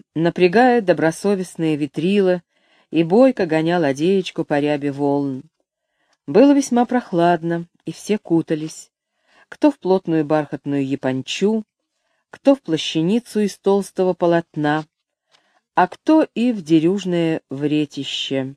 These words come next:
Но притом светило яркое солнце, весело озаряя живописные речные берега, и на душе у владыки Феофила было так радостно, будто не с челобитьем плыл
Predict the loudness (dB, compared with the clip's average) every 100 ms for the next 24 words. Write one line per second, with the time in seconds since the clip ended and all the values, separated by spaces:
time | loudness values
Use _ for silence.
0 | _ _ _ _ _ _ _ _ _ _
1 | -2 0 2 4 6 4 4 0 0 2
2 | 4 4 4 4 4 2 2 2 4 4
3 | 0 -4 0 2 2 2 2 4 4 4
4 | 2 2 0 -2 -2 -6 -2 -2 -2 -6
5 | -4 -4 -2 -2 -2 0 0 0 -6 _
6 | _ _ _ _ _ -2 2 2 0 2
7 | 2 2 2 0 0 -4 -6 -2 -2 -2
8 | -4 -2 -2 -2 -4 -4 -4 -4 -2 0
9 | -2 -6 -12 -10 -10 -12 _ _ _ _
10 | _ 0 0 0 0 0 -2 0 2 2
11 | 2 0 0 -4 -4 -4 0 2 0